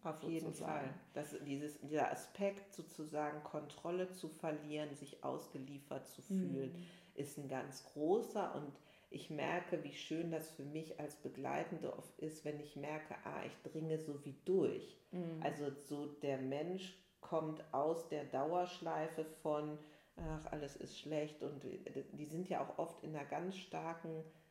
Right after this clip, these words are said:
Speaker 1: Selbstbeobachtung.
Speaker 2: Mhm.
Speaker 1: Ah, ich bin schlapp, ich bin, ich kann gar
Speaker 2: Ja.
Speaker 1: nicht, ich konnte wieder nicht aufstehen. Oft auch in dieser... Wiederholungsgeschichte,
Speaker 2: Mhm.
Speaker 1: also von, es ist ja jeden Morgen so und so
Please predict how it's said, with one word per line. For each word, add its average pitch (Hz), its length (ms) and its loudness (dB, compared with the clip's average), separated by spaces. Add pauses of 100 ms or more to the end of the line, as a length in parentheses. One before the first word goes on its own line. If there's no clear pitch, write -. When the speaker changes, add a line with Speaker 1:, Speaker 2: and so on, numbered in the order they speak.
(960)
Speaker 1:
Selbstbeobachtung. 147 1120 0
Speaker 2:
Mhm. 175 520 0
Speaker 1:
Ah, 151 160 4
ich - 160 0
bin 165 180 0
schlapp, 143 540 0
ich - 200 -8
bin, 156 260 0 (300)
ich - 200 -6
kann 156 340 -2
gar 147 180 4
Speaker 2:
Ja. - 60 4
Speaker 1:
nicht, 180 140 0
ich - 120 -6
konnte 160 380 0
wieder 151 280 4
nicht 151 280 -2
aufstehen. 143 680 2
Oft - 300 0
auch - 180 0
in 143 180 -2
dieser... 143 440 -2 (380)
Wiederholungsgeschichte, 185 1600 2
Speaker 2:
Mhm. 185 180 4
Speaker 1:
also 156 280 2
von, 147 420 0
es - 120 -6
ist - 180 -8
ja 151 80 2
jeden 160 440 0
Morgen 151 380 4
so 139 180 -4
und 151 220 2
so 147 400 0